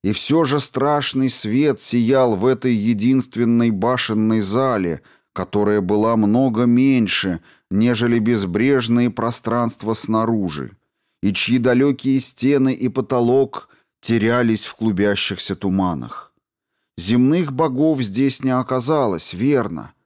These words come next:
но прочих созданий — незримых и неосязаемых,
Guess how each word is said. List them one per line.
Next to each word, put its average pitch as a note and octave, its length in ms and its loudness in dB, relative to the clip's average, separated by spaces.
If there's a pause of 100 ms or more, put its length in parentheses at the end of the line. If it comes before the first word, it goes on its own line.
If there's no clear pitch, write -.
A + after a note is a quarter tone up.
(180)
но D2+ 160 -8
прочих B2+ 520 -4
созданий — F#2+ 760 -4 (280)
незримых F#2 800 0
и G#2 100 -4
неосязаемых, F#2+ 1080 -2